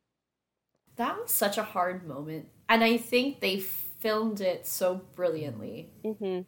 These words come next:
Speaker 1: Because I feel like there's this struggle on the audience's part, too, where it's this, "Oh, he was a bad guy, but
Speaker 2: Mm-hmm.
Speaker 1: then he had so much love for her as a child, and, like, what could have been and what happened," and
Speaker 2: Yeah.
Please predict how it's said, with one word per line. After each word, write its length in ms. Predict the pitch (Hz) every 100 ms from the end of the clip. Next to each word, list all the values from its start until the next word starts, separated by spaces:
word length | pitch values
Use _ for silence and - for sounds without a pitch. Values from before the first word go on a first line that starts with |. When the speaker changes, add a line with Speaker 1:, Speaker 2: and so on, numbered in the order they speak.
| _
Speaker 1:
Because 240 | 240 247 240
I 200 | 208 233
feel 180 | 247 233
like 200 | 226 226
there's 260 | 208 214
this 200 | 214 202
struggle 400 | - - 196 202 185
on 100 | 180
the 100 | 170
audience's 600 | 165 175 175 160 - 160
part, 360 | - 170 - -
too, 360 | 220 180 147
where 180 | 151 160
it's 200 | 156 156
this, 420 | - 165 160 - - _
"Oh, 240 | 277 277 233
he 180 | 226 226
was 140 | 214
a 60 | 202
bad 440 | 214 202 214 196
guy, 500 | 185 165 151 147 147 -
but 100 | -
Speaker 2:
Mm-hmm. 80 | 233
Speaker 1:
then 460 | 202 196 254 302 - -
he 200 | - 220
had 240 | 202 185
so 160 | - 202
much 260 | 196 -
love 220 | 190 202 -
for 120 | 202
her 140 | 202
as 180 | 175 175
a 40 | 151
child, 800 | - - 180 185 175 165 160 -
and, 160 | 180
like, 200 | 175 175
what 420 | 196 170 180 - -
could 220 | - 196
have 220 | 175 170
been 400 | - 185 160 160 165
and 340 | 160 160 160
what 160 | 175 -
happened," 840 | - 160 180 - 151 107 151 - -
and 420 | 165 160 156 160
Speaker 2:
Yeah. 220 | 185